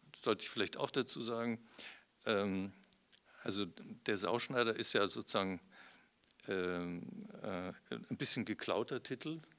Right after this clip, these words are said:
in einer gewissen Weise, weil, ähm, ich habe zufällig, m, wie ich da mal angefangen habe zu recherchieren,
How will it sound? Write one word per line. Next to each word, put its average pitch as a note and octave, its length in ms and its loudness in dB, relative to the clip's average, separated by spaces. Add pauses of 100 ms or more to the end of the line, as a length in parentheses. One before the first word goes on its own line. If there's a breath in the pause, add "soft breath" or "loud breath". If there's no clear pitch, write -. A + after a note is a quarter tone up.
(140)
in C3 80 -8
einer B2 140 -6
gewissen A#2+ 360 -6
Weise, B2 320 0 (760 loud breath)
weil, G#2 440 0 (100)
ähm, F#2 380 -4 (1040 loud breath)
ich - 140 -6
habe - 180 -6
zufällig, C3+ 760 -2 (140)
m, G#2 360 -4
wie A2 120 -2
ich - 120 -6
da F#2 220 0
mal F2+ 300 -4
angefangen A2+ 440 -2
habe G2+ 140 0
zu A2 160 -4
recherchieren, A2 640 -4